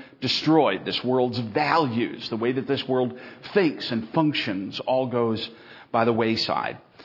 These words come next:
So that forms a good backdrop as you're seeing the events of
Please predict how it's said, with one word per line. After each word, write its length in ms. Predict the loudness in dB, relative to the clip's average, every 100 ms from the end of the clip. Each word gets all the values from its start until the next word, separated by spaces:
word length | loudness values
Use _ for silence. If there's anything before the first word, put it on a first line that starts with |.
| -18 -18 -6
So 300 | 2 2 2 0
that 220 | 2 2 -4 2
forms 320 | 4 4 4
a 40 | 0
good 400 | 2 0 0 0
backdrop 800 | 2 2 -2 2 4 4 2
as 120 | 0 4
you're 280 | 4 4 -2 -16 -20 _ _ -10
seeing 580 | -4 0 4 4 4 4
the 120 | 4
events 600 | 2 2 2 2 -4 -4 2
of 300 | 2 2